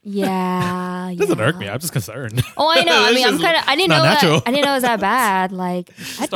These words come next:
Speaker 1: no
Speaker 3: feeding her in the
Speaker 1: idea.
Speaker 3: middle of the night, see if that helps at all. <laughs>
Speaker 1: Like, I was doing Botox a little bit for the grinding, and it worked for a little bit, and
Speaker 3: Let's put out
Speaker 1: then
Speaker 3: some chewing gum.
Speaker 1: I thought it was okay. But if you
Speaker 3: Oh,
Speaker 1: guys
Speaker 3: okay.
Speaker 1: have issues with grinding,
Speaker 2: <laughs>
Speaker 1: go to a sleep study,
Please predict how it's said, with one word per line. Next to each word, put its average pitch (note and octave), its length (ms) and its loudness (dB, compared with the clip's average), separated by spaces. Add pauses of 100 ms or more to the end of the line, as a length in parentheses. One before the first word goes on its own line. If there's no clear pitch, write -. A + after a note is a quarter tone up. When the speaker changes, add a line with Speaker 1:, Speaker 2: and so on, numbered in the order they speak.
Speaker 1:
no A3+ 60 0
Speaker 3:
feeding G3 180 -2
her F#3 60 -4
in - 40 -4
the F3+ 100 -2
Speaker 1:
idea. A3 240 -2
Speaker 3:
middle G2+ 160 -10
of G2 60 -16
the G2 60 -12
night, F#2 280 -14
see G2 120 -14
if - 120 -14
that F#2 160 -14
helps F#2+ 260 -18
at G4 100 -4
all. F#2 200 -10 (200)
<laughs> - 200 -12
Speaker 1:
Like, A3+ 240 -2
I A#3 140 0
was C#4+ 160 0
doing D#4 160 0
Botox E4+ 360 -2
a C#4 40 -10
little B3 160 -2
bit A#3 120 -4
for B3 280 -2
the C4 80 -2
grinding, G#3 500 -2
and F#3 100 -6
it F3+ 60 -4
worked F#3+ 260 -6
for D#3+ 120 -10
a E3 40 -6
little A3 280 -4
bit, F3 340 -8 (240)
and F3 140 -14
Speaker 3:
Let's - 20 -14
put E3 60 -12
out D#3 140 -10
Speaker 1:
then D3+ 100 -12
Speaker 3:
some F2+ 160 -18
chewing F#2 340 -20
gum. C#3 220 -20 (440)
Speaker 1:
I F3 80 -18
thought F3 180 -14
it - 80 -12
was F#3+ 80 -12
okay. G3 640 -4 (920)
But F#3+ 240 -6
if G3 100 -6
you G#3+ 200 -6
Speaker 3:
Oh, - 20 -2
Speaker 1:
guys D#4 200 0
Speaker 3:
okay. D4+ 100 -6
Speaker 1:
have D4 520 0
issues D4 280 -6
with C#4+ 120 -10
grinding, G#3+ 720 -2
Speaker 2:
<laughs> - 20 -6
Speaker 1:
go A3 280 -2
to C#4 220 -6
a C#4 80 -2
sleep C4+ 340 -12
study, F3 680 -8